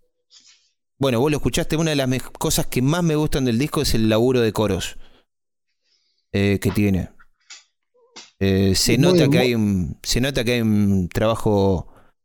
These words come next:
Speaker 1: eh,
Speaker 2: Sí, pero eso es un poco también el A D N, porque él, él es cantante, fue cantante en los Beatles,
Speaker 1: Sí.
Speaker 2: compartiendo el rol de cantante, una, donde había mucho, mucho coro,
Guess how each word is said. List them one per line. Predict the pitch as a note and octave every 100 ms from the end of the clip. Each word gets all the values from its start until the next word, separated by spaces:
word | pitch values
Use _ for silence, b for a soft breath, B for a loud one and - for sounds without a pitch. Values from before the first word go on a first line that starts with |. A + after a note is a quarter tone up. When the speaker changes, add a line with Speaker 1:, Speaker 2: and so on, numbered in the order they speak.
| _ _
Speaker 1:
eh, | - - B1+ G1+ G1+ G1+ - _ _ _ _ _ _ _ _ _ _ _ _ _ _ _ _ _ - -
Speaker 2:
Sí, | - A3+
pero | C#3 A#2
eso | C#3+ E3 F3 D#3+ D#3+
es | C#3
un | C#3+
poco | D3 C3
también | B2+ D3+ D3
el | C3
A | C3+
D | D#3 F#3+
N, | D3+ B2
porque | A#2+ A#2+ C#3
él, | D3+ -
él | D3 D#3
es | C#3
cantante, | C3+ C3+ E3+ F3 E3
fue | - F3
cantante | D#3 C#3 D#3+ D#3+ D3+
en | C3+
los | B2
Beatles, | C#3+ D#3+ D#3+ E3 D3+ B B B
Speaker 1:
Sí. | D#3+ B2+
Speaker 2:
compartiendo | C3+ C3 A#2+ B2+ B2+ F#3+ E3+ D3
el | C3+
rol | D3+ D3
de | C#3
cantante, | C#3 C3+ D3+ D#3+ E3+ D#3+
una, | - B2+ B2 A#2+
donde | A#2 A2+
había | A#2 C#3 B2+
mucho, | B2 F3 D#3 C3 A#2
mucho | A2+ F3 D#3 A#2+
coro, | C3 C3+ C3